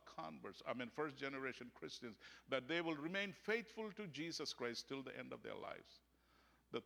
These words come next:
third request that I put before you is this. As I said in the Sunday school class,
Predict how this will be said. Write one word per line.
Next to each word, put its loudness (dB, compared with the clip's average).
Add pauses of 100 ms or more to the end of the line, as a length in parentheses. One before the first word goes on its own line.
(140)
third 6
request -2
that 0
I 2
put -4
before -4
you -6
is -10
this. -8 (1800)
As -2
I 2
said 4
in -2
the -2
Sunday -2
school -8
class, -4